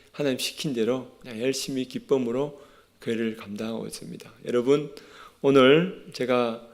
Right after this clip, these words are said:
간단하게 이 천국은 마치 이른 아침에 나간 집주인과 같다고 했는데요. 그 마음을 아세요.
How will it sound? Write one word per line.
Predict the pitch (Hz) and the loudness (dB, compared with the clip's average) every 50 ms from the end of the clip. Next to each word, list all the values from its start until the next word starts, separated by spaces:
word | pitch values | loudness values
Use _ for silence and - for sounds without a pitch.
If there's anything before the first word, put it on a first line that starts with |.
| - _ - | -20 _ -12
간단하게 | - - 127 131 131 151 156 160 151 135 127 127 131 127 104 - - - | -10 -8 -6 0 2 4 6 6 6 6 6 6 4 2 -2 -6 -8 -4
이 | 135 127 123 120 - - | -2 -2 -2 -2 -6 -6
천국은 | - - 214 214 196 185 185 160 143 143 156 175 180 175 - - - - - - _ _ _ - - | -2 0 2 2 2 2 2 4 6 6 6 4 0 -4 -8 -16 -20 -20 -20 -20 _ _ _ -18 -10
마치 | - 135 139 - - - 147 147 156 156 165 - - - _ _ _ _ _ _ _ _ _ _ - | -8 -8 -6 -6 -6 -4 -4 -4 -4 -6 -8 -12 -18 -20 _ _ _ _ _ _ _ _ _ _ -2
이른 | 170 175 180 170 143 | 0 2 2 4 2
아침에 | 139 139 - - 147 135 | 2 0 -2 -2 -2 -2
나간 | 127 127 127 131 127 127 | -2 -2 -2 -2 -4 -4
집주인과 | - - - - - 151 156 160 156 156 131 117 | -6 -10 -8 -6 -2 0 0 0 0 0 -2 -2
같다고 | 123 127 120 - 135 123 120 | -4 -6 -4 -2 0 0 0
했는데요. | 117 113 107 104 104 107 117 127 135 147 - - - - _ _ _ _ _ _ _ _ _ _ _ - - _ _ _ - | 0 -2 -2 -4 -4 -4 -4 -4 -6 -8 -12 -18 -20 -20 _ _ _ _ _ _ _ _ _ _ _ -20 -20 _ _ _ -4
그 | - - | 4 6
마음을 | 175 190 170 143 - - 120 151 190 208 208 196 131 | 6 6 6 4 0 2 4 4 6 6 6 4 2
아세요. | - - 92 101 - - 117 110 110 117 123 113 98 | 0 -4 -6 -6 -6 -6 -6 -6 -6 -6 -8 -10 -14